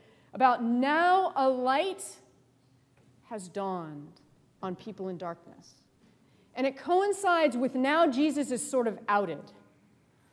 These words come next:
John has been taken off the scene. And when Jesus begins his public ministry, Matthew tells us that this is in fulfillment of a promise,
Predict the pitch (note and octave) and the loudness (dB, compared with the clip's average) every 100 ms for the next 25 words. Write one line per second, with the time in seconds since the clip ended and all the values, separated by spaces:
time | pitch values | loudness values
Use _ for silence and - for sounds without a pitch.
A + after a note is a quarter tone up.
0 | _ _ _ - B3 B3+ C#4+ D#4+ D4 A3 | _ _ _ 0 6 6 6 4 0 2
1 | B3+ A#3+ C#4+ A#3+ A#3 G#3+ A3+ A#3 - F#3+ | 2 2 0 -2 -2 -2 -4 -10 -8 -8
2 | A3+ F#4 - - - _ _ _ _ _ | -6 -6 -8 -20 -20 _ _ _ _ _
3 | - A#3 B3 B3 G#3+ E4+ E4 C4 C4+ B3+ | -6 0 2 2 4 2 2 0 0 2
4 | F4 F4 D#4 - D4 C#4 - C4+ D#4+ - | 2 0 -4 -2 0 0 0 2 2 -2
5 | - G3 F3+ F#3 - - _ A#3 C#4 F4+ | -4 -2 -2 -6 -12 -20 _ -2 0 0
6 | D4+ D4 C#4+ C#4 A#3 - G#3+ C#4+ D4 B3+ | -2 0 -2 -2 -2 -4 -8 -6 -6 -4
7 | A#3+ A#3 A3+ - C4+ C#4 A3 F#3+ - - | -6 -8 -12 -4 -2 0 -2 -6 -12 -10
8 | G#3 G#3 C#3+ - - - | -8 -8 -10 -16 -20 -20